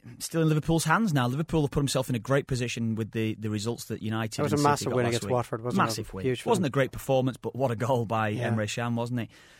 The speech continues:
Speaker 1: Um, I'd love to see something like that again this weekend at Anfield. I can't see Southampton. The way that Southampton played,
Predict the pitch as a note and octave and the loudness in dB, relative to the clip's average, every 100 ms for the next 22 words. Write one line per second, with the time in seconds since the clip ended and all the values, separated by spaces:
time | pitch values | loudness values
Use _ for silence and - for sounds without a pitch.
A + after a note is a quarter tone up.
0 | - A#2 A#2+ A#2 A#2 A#2 G#2+ B2+ A2+ - | -8 -2 0 2 0 -2 -2 -4 -2 -2
1 | A2+ A2+ A2 G#2+ G#2+ A2 A2 A2 G#2+ A#2 | -2 -2 -2 -4 -4 -4 -2 -2 -2 -4
2 | A2 G#2 G#2 G#2+ A2 A2+ A2 - - D#3+ | -4 -4 -6 -4 -4 -4 -6 -6 -2 -2
3 | D3 B2+ - A#2 A2+ G#2+ G#2 G#2+ - - | 0 -4 -2 -2 -2 -4 -2 -6 -6 -6
4 | - C#3+ D#3+ - D3 C3 C3 B2 A#2 A2 | 2 4 4 4 4 4 2 0 -2 -2
5 | A#2+ A2+ A2 | 0 0 -2